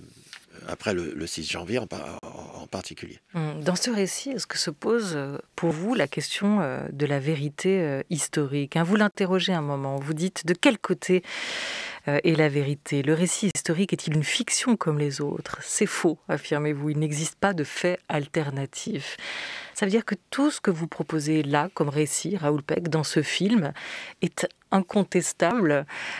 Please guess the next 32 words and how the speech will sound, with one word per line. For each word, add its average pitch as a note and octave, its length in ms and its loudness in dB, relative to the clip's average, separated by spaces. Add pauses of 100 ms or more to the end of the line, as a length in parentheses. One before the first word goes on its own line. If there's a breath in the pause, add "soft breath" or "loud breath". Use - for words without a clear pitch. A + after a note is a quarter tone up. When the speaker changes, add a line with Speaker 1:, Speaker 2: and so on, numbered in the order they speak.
(140 loud breath)
Speaker 2:
Euh, D3+ 280 4
on F3 100 4
peut F#3+ 120 6
pas, A3+ 180 4
par D#3+ 160 2
exemple, E3 380 4
vous D3+ 60 4
reprocher, D#3+ 720 4
euh, C#3 140 2
ce - 140 -4
continuum F3+ 560 4
que F3 120 4
vous D#3 140 2
faites D#3+ 320 2
entre D#3+ 300 2
suprématie D3+ 640 0
blanche, D#3+ 540 4
euh, D3+ 220 4
et E3 80 0
Shoah, E3+ 420 4
dire E3 200 0
que - 100 -2
vous D3+ 180 2
allez D#3 140 6
peut-être E3 340 0
un F3 60 0
peu A3+ 100 4
vite, E3 320 2
qu'il D3+ 200 -2
y D3 60 4
a D#3 60 4
raccourci. E3+ 640 0